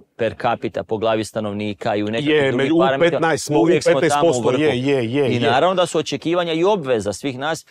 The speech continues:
Speaker 1: da se to nastavlja. Zato i ja kažem, ako neko nekad i kaže nešto što je možda zvuči kritičnije, ja sam siguran da to nije u lošoj vjeri i namjeri rekao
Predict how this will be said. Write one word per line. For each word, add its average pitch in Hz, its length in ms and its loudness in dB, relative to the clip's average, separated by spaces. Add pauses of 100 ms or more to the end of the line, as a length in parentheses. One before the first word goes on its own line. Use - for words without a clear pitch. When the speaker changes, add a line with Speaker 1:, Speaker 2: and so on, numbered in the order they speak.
Speaker 1:
da 120 100 -4
se 120 140 -6
to 131 120 -2
nastavlja. 98 500 -4 (160)
Zato 110 300 0
i 127 100 -2 (120)
ja 135 160 0
kažem, 135 320 -2
ako 113 220 -4
neko 156 360 -4
nekad 143 360 -4
i 120 80 -4
kaže 135 580 -4
nešto 131 340 -6
što 117 160 -8
je 113 40 -6
možda 143 440 -2 (640)
zvuči 139 420 -4
kritičnije, 123 640 -8 (240)
ja 127 260 0
sam 117 160 -4
siguran 170 360 -2
da 151 40 0
to 165 120 -4
nije 165 120 -2
u 147 60 0
lošoj 139 320 0
vjeri 104 240 -2
i 92 40 -6
namjeri 92 380 -4
rekao 139 400 -4